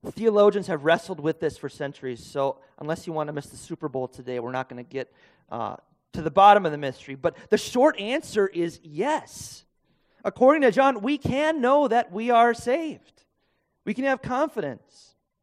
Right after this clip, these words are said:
So if you are someone who wrestles with this question of assurance of salvation, wondering, "Am I really saved?" Right?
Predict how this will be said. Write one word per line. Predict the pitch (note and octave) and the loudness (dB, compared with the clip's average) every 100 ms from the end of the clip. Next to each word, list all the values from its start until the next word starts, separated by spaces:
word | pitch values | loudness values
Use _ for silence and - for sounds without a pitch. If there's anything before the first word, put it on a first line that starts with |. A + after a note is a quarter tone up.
| _ _ _ _ _ _ _ _ _ _ _ _ | _ _ _ _ _ _ _ _ _ _ _ _
So | _ B3 B3 - | _ 4 4 0
if | A3 | -6
you | A3 D#4+ | 0 2
are | D4+ | 2
someone | A3+ A3+ A#3 A3 F#3+ | -2 -4 0 0 0
who | E3 D3+ F#3+ | -6 -4 -2
wrestles | E3 F#3 G3 D3+ | 0 -2 -4 -12
with | D#3+ | -10
this | D#3+ - - _ _ _ _ | -10 -10 -14 _ _ _ _
question | - F#3 - G3 | -6 -6 -6 -6
of | E3 | -4
assurance | C#3+ - F3+ F#3+ G3 E3 | -4 -6 -4 -2 -2 -4
of | E3+ D3 | -8 -8
salvation, | D#3+ C#3+ D3+ D#3 E3+ | -4 -4 -4 -6 -10
wondering, | C#3+ G#3+ C4 B3 G3 - _ | -6 -4 -4 -4 -4 -8 _
"Am | F#3+ C4 C#4+ | -10 -6 -6
I | G#3 A#3 B3 | -6 -4 -4
really | F3 F#3 A3 G3 | -2 0 0 -4
saved?" | - - A#2+ F#2 _ _ _ _ | -12 -14 -14 -14 _ _ _ _
Right? | D3 G#3+ | -10 -10